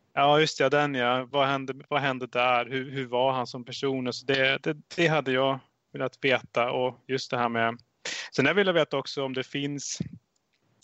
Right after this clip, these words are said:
Om det fin-, det, antagligen gör det kanske inte det då, men det vet man ju inte. Men finns det något vittne som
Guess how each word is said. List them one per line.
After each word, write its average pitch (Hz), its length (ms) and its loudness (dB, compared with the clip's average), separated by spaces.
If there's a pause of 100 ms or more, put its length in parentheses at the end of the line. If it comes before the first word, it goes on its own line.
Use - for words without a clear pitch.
(120)
Om 143 140 -4
det 139 80 0
fin-, 151 280 -2
det, 135 240 0
antagligen 156 440 0
gör 127 100 0
det 131 60 -8
kanske 180 240 -2
inte 143 120 -2
det 123 80 4
då, 117 80 2
men 127 240 -10 (120)
det 151 100 -4
vet 120 180 0
man 165 80 -2
ju 165 40 -2
inte. 143 140 -8
Men 131 180 0
finns 147 320 -4
det 160 80 0
något 135 220 -2
vittne 139 400 -2
som 131 300 0